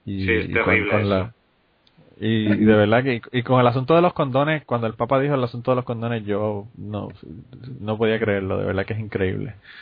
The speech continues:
Speaker 1: Un, un país que está tan, tan afectado por el H I V, que venga el, el Papa y que diga que,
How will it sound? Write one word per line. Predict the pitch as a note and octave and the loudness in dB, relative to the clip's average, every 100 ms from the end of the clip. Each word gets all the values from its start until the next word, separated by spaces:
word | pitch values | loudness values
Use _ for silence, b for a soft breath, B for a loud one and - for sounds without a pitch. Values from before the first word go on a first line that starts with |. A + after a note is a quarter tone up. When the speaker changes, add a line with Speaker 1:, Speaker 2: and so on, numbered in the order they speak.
| B B B B _ | B B B B _
Speaker 1:
Un, | G#2+ G#2+ A2 | -6 -4 -2
un | A2+ | 0
país | A#2+ A#2 A#2+ | 4 4 2
que | A#2 | -2
está | - A2 | 0 0
tan, | A2 A2 G#2+ A2 | 0 -2 -4 -4
tan | A2 | -2
afectado | A2 A2 G#2 G2+ A2 A2+ | 0 -4 0 2 2 2
por | A#2 G#2+ | 0 0
el | G2+ G2 | -2 -2
H | G#2 G#2+ A2+ | -4 -2 -4
I | |
V, | G#2+ G#2 G#2+ B B B - | -2 -4 -6 B B B -6
que | G2+ | -6
venga | G2 G#2 | -2 -2
el, | G#2 - | -2 -2
el | G2+ G2 | -2 0
Papa | G2+ G2 | -2 0
y | F#2+ | -2
que | F#2+ | 0
diga | G2 G2 | 0 0
que, | G2 G2+ | -2 -4